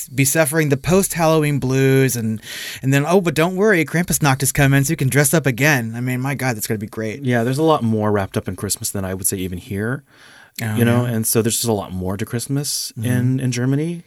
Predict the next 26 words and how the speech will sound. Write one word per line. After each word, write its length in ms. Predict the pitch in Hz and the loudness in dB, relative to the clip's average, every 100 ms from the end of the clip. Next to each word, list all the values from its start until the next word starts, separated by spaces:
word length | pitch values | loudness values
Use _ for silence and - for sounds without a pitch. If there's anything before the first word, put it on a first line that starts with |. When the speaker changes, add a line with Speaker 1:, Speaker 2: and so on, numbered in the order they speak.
| - | -6
Speaker 1:
Well, 120 | 131 | -2
it's 100 | 123 | 0
gotta 180 | - 143 | 2 2
be 100 | 107 | 2
really 220 | 98 95 | 0 0
neat. 320 | 95 95 90 | -2 -2 -4
I 40 | 107 | -4
mean, 120 | 107 | 0
I'd, 160 | 113 107 | 0 -2
lo-, 120 | 85 | -4
I'd 140 | 110 | -2
love 160 | 110 95 | -2 -4
to 60 | |
see 140 | 98 82 | -6 -8
it 140 | 60 | -10
in 60 | - | -12
person 300 | - - - | -12 -12 -12
sometime. 480 | 67 - 85 98 110 - - - - - - | -12 -10 -10 -10 -12 -16 -20 -20 -20 -10 -2
But 80 | |
there 100 | 165 | 2
is 140 | 240 151 | 2 0
just 180 | 127 - | -2 2
so 140 | 131 | 4
much 200 | 131 - | 2 0
German 300 | 127 123 113 | 0 2 2
influence 480 | 113 117 110 107 | 0 0 -2 -2